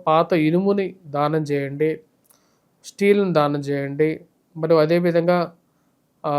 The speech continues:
గోధుమతో చేసినటువంటి రొట్టెలని నల్లటి ఆవులు ఏవైతే ఉంటాయో, కపిల గోవులు అంటారు, ఈ యొక్క శనివారం పూట ఆ యొక్క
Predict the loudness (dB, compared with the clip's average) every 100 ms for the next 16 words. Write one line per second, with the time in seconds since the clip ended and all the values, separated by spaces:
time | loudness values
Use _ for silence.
0 | 0 0 -2 -6 _ _ _ _ _ _
1 | _ _ -2 2 6 4 4 2 2 0
2 | -2 -6 -4 -4 -2 -2 2 4 4 0
3 | -4 -10 _ _ _ _ _ _ _ -2
4 | 2 4 6 6 4 4 2 2 0 -4
5 | -4 -6 -6 -8 -4 0 4 4 4 0
6 | -2 -10 -14 -18 _ _ -12 -8 0 2
7 | 0 -2 -2 2 2 2 0 -2 0 0
8 | 0 -2